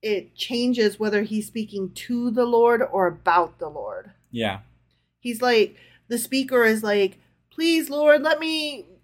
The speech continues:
Speaker 1: look at you. You're beautiful and awesome." And then he's like, "Oh, the Lord is great and he does goodness." And I'm like, that, it, it doesn't, it doesn't track for me.
Speaker 2: Right.
Speaker 1: As a writer, it doesn't track for me.
Speaker 2: Yeah,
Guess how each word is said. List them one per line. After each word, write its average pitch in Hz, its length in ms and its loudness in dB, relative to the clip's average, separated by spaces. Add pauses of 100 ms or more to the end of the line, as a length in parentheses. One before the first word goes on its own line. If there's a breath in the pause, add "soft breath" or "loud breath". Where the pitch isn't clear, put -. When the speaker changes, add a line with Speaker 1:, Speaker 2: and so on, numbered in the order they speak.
(140)
Speaker 1:
look 285 240 -4
at 254 180 -6
you. 269 220 -2
You're 254 220 -2
beautiful 277 500 -4
and 269 140 0
awesome." 254 600 2
And 226 200 -8
then 240 120 -2
he's 247 220 -4
like, 220 280 -4
"Oh, 269 300 0
the 240 120 0
Lord 247 320 4
is 226 160 -2
great 220 680 2
and 196 340 -6 (360 soft breath)
he 226 540 -8 (540)
does 226 260 -2
goodness." 202 840 -2
And 220 100 -12
I'm 277 140 -10
like, 233 440 -8
that, 269 280 -10 (640)
it, 214 240 -10
it 226 100 -12
doesn't, 269 480 -2 (320 soft breath)
it 214 60 -8
doesn't 233 300 -2
track 208 320 0
for 185 120 -10
me. 170 380 -20 (160)
Speaker 2:
Right. 101 320 -4 (340)
Speaker 1:
As 214 180 -2
a 214 60 0
writer, 180 440 2
it 147 100 -8
doesn't 180 280 -6
track 160 340 -4
for 170 160 -10
me. 175 280 -16
Speaker 2:
Yeah, 92 320 -8